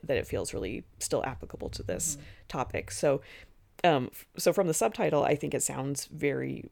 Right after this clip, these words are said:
Speaker 1: much like a straight history of Afri-, of Southern African American culinary history. Um, but because it's, it's actually very personal, the main title is very destri-, descriptive of what the book actually contains. And I sort of glossed over the main title,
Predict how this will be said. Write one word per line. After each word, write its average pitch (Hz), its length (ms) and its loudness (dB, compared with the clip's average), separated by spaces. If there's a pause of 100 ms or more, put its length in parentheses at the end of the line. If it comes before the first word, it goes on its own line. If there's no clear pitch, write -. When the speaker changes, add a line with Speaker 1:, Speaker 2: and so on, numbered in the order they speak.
Speaker 1:
much - 260 -4
like - 140 -4
a - 40 -4
straight 120 280 -2
history 131 500 -6
of 127 340 -2 (240)
Afri-, 139 400 -8
of 151 100 -4
Southern 127 260 -2
African - 360 -8
American - 440 -6 (160)
culinary - 360 -4
history. 143 480 -2 (380)
Um, 147 380 0 (120)
but 160 200 4
because 165 300 -2
it's, - 360 -2
it's - 380 0 (440)
actually 160 320 0
very 143 220 -2
personal, 151 500 0
the 151 80 2
main 160 240 0
title 143 400 2
is - 320 -2 (140)
very 151 460 0
destri-, - 300 -2 (200)
descriptive 139 460 -2
of 143 80 -4
what - 200 -4
the - 60 -4
book - 200 -2
actually - 320 -4
contains. - 440 -6
And - 60 -8
I - 60 -6
sort 156 240 -2
of 143 140 -2 (320)
glossed 143 300 2
over 135 220 2
the - 80 -4
main 131 200 -6
title, - 500 -2